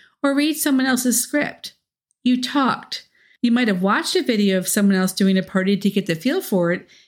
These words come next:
and you might have used your upline's outline, but you're the one who came up with the words, and you're the one who interacted with the people. I think copying and pasting is the biggest inhibitor to success for direct sellers right now.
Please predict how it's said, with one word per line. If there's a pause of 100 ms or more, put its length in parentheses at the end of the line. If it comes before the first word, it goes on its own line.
(140)
and
you
might
have
used
your
upline's
outline, (360)
but
you're
the
one
who
came
up
with
the
words,
and
you're
the
one
who
interacted
with
the
people. (1120)
I
think
copying
and
pasting
is
the
biggest
inhibitor
to
success
for
direct
sellers
right
now.